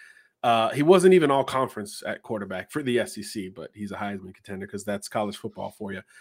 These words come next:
But I think the other three, you can really build a case. I mean, C J Stroud, for every game but one, you, it was just wonder after wonder throw. Uh, the stats were absurd.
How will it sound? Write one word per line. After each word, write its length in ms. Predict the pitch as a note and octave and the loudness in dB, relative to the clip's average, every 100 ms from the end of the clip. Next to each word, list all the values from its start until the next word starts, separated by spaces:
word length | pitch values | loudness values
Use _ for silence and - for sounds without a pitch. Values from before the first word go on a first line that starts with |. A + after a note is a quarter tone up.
| - _ | -20 _
But 260 | D3+ C#3+ C#3+ | 6 6 6
I 100 | C3+ | 0
think 300 | C3+ F#3 G3 | 4 6 6
the 120 | E3+ D#3+ | 4 4
other 220 | C#3+ C#3+ | 4 4
three, 320 | - C#3 C3 | 2 2 2
you 140 | A#2+ | 2
can 280 | F#3 A#3 F#2+ | 0 -2 -2
really 280 | F#2+ B2+ A2+ | 0 0 0
build 240 | G2+ A2 F#2+ | -2 -6 -8
a 40 | |
case. 480 | - F#2 F#2+ - - | -12 -12 -12 -14 -8
I 60 | A2+ | -2
mean, 140 | A2+ | -2
C 220 | - F3+ | 0 0
J 220 | D3 D3 | 4 2
Stroud, 480 | C3 - C3 B2+ B2 B2+ _ _ _ | 2 2 4 6 4 -2 _ _ _
for 220 | - C3+ | -10 2
every 340 | E3 A3+ B3 E3 | 4 4 2 0
game 360 | D3 D#3+ D3+ | 2 2 2
but 240 | B2+ C#3 A#2+ | 0 -2 -2
one, 280 | G#2 E2 - _ _ _ _ _ | -10 -10 -16 _ _ _ _ _
you, 200 | B2 C#3 - | -8 -6 -8
it 200 | C3 C3+ | -4 -2
was 200 | C3 B2 | 0 -2
just 240 | C#3 - - - | -4 -4 -10 -12
wonder 540 | C3 B2 C#3+ D3 C#3+ | -2 2 4 4 4
after 280 | A#2+ - B2 | 4 0 -2
wonder 440 | G2+ A2+ A#2 A2+ | -2 -2 -2 -4
throw. 680 | - - A#2+ A#2 A2 A2 G#2 - | -6 -6 0 2 2 -2 -6 -14
Uh, 180 | F#2 G2 | -12 -10
the 80 | G2+ | -10
stats 460 | - - A#2+ A2+ B2 | -8 0 0 0 -2
were 120 | A#2 | -2
absurd. 800 | A2 - - A2+ A2 A2 G#2 | -2 -4 -4 0 0 0 -4